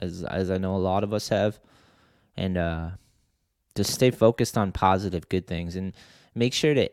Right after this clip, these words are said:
aim at things that you care about, you know? Uh, try to f-, connect with your friends, and if we all just focus on doing positive and trying to be better versions of ourselves daily and trying to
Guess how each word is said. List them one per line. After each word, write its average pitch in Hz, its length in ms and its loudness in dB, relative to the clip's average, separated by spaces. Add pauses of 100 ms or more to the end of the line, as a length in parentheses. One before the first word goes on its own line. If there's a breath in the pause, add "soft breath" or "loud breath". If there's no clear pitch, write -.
(100)
aim 107 260 0
at - 160 -6
things 87 380 -8
that 82 120 -2
you 76 100 -6
care 104 360 0
about, - 460 -8
you 98 120 -6
know? 101 240 -4 (960 soft breath)
Uh, - 320 -8 (120)
try - 240 2
to 107 80 4
f-, - 300 -4 (180)
connect 98 400 -4
with 98 120 -4
your 95 100 -2
friends, 90 520 -4
and 82 300 -10 (580 soft breath)
if - 60 -12
we 113 120 6
all 127 200 10
just 123 160 2
focus 110 420 2
on 101 240 0
doing 98 260 0
positive 98 680 0
and 90 160 -6
trying 98 220 -2
to 98 60 -4
be 92 180 -2
better 98 480 -2
versions 101 480 -4
of 92 140 -2
ourselves 98 720 0
daily 107 540 2
and 92 120 -6
trying 95 220 -2
to 95 80 -4